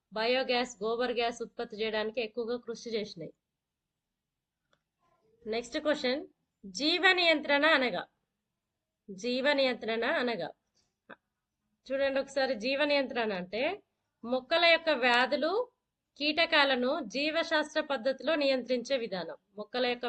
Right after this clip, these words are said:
వ్యాధులు, కీటకాలను జీవశాస్త్ర పద్ధతిలో నియంత్రించే విధానాన్ని జీవ నియంత్రణ అంటారు. ఉదాహరణకి ఆరుద్ర పురుగులు ఉంటాయి కదా, ఈ ఆరుద్ర పురుగులు ఏం చేస్తే తెల్ల పురుగుల నివారణకు ఉపయోగించవచ్చు. ఆ-, ఆరుద్ర పురుగులు తెల్ల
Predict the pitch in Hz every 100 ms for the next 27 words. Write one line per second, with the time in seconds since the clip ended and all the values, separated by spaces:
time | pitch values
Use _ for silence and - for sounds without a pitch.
0 | 214 208 208 226 320 494 _ _ _ -
1 | 262 277 269 233 214 220 330 240 247 285
2 | 302 302 277 269 285 254 233 247 240 269
3 | 233 240 233 254 233 226 208 220 220 214
4 | 262 415 - _ _ _ - 254 294 320
5 | 294 262 247 226 233 254 220 - - _
6 | _ _ _ _ _ 240 262 294 302 269
7 | 254 220 226 262 - _ _ 196 247 294
8 | 262 330 320 269 269 254 240 214 208 254
9 | 247 233 254 285 285 302 269 269 262 254
10 | 262 262 262 262 262 277 302 285 285 277
11 | 277 254 254 240 262 247 254 226 208 170
12 | - 185 208 - _ 202 233 247 269 254
13 | 233 233 302 453 - _ _ _ - 269
14 | 277